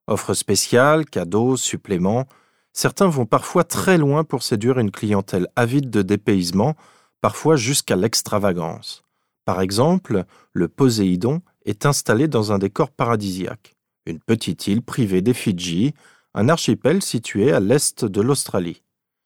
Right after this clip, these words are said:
Mais surtout, le Poséidon est le premier hôtel sous-marin permanent au monde. L'hôtel dispose de vingt-quatre chambres et est situé à quinze mètres de profondeur.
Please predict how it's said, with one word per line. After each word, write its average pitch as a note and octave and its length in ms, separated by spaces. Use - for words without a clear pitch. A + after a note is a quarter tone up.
Mais E2 100
surtout, F3+ 480
le F2 140
Poséidon C3 680
est A#2 40
le F#2 120
premier F3 340
hôtel G#2+ 380
sous-marin C3+ 500
permanent A2+ 540
au F#2+ 100
monde. F#2+ 500
L'hôtel F#2 360
dispose G#2 440
de F2 80
vingt-quatre G#2 560
chambres C3 560
et G#2+ 500
est D#3 120
situé A2+ 580
à D3 100
quinze D#3+ 360
mètres B2+ 320
de B2 100
profondeur. - 720